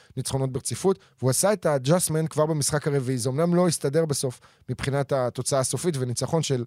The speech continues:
הווריורס, אבל גרי פייטון השני שנכנס לחמישייה. מה קרה שם בעצם? אז זה מעבר לזה שפייטון עושה הגנה מצוינת, ולא שהוא קלעי שלשות גדול, אבל הוא מרווח את המשחק, הוא דופק את השלשות האלה כשהוא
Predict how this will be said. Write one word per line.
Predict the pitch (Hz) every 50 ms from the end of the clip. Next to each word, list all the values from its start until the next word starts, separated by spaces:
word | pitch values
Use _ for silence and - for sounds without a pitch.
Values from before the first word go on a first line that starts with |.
| - _ _ _ _
הווריורס, | - 120 127 135 135 139 151 170 190 170 156
אבל | - 131 131 131
גרי | 127 175 180 175
פייטון | - - 170 - 175 156
השני | 139 - 151 147 156
שנכנס | - 139 123 - 147 147 - -
לחמישייה. | - - 117 113 101 - 117 110 - - _ _ _ _ _ _ _ _ _ _ _ _ _ _ _ _ _ -
מה | 131 165
קרה | 170 180 160 160 151
שם | - - 139
בעצם? | 123 120 113 104 - - 104 107
אז | 110 117
זה | 165 160 160 147 - - -
מעבר | 135 131 139 156 156 160
לזה | 147 127 131 131
שפייטון | - 139 123 117 104 - 135 127 - 131 120 113
עושה | 110 - - 135
הגנה | 127 120 120 120 131
מצוינת, | 131 127 - - 123 123 127 131 127 127 120 95 -
ולא | 107 117 110 110 113 110 - - 123
שהוא | - 151 -
קלעי | - 123 120 135
שלשות | 139 - 131 - 143 139
גדול, | 160 185 233 208
אבל | 175 143 135
הוא | 139 131
מרווח | 127 123 135 139 185 -
את | - 165
המשחק, | 143 123 - - 123 110
הוא | - 120 120 117 117 117
דופק | 113 113 - 165 -
את | 180 -
השלשות | 131 - 120 - - 107 -
האלה | 110 107 101
כשהוא | - - 120 107